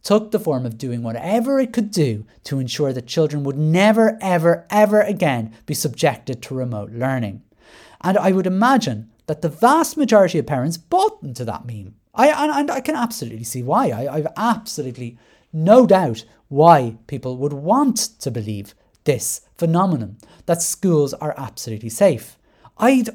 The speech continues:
also, I mean, I'm a dad myself, I would also hate to return to remote learning. And in some ways, I gladly buy into the meme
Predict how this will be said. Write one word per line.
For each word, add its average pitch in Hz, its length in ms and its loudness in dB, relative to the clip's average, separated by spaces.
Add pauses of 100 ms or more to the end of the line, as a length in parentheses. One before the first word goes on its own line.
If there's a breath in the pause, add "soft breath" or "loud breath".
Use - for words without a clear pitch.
also, 208 400 4
I 143 40 -2
mean, 170 140 -2
I'm 214 240 2
a 220 60 4
dad 202 340 0
myself, 170 460 0
I 208 80 -2
would 233 120 2
also 196 500 0
hate 185 520 -2 (300)
to - 100 -4
return 127 460 -4 (160 soft breath)
to - 100 0
remote 135 320 2
learning. 135 400 0 (240 loud breath)
And 190 60 2
in 233 80 4
some 302 280 0
ways, 220 300 2
I 208 140 2
gladly 175 720 0
buy 113 240 -6
into 117 240 -8
the 135 80 -10
meme 120 420 -8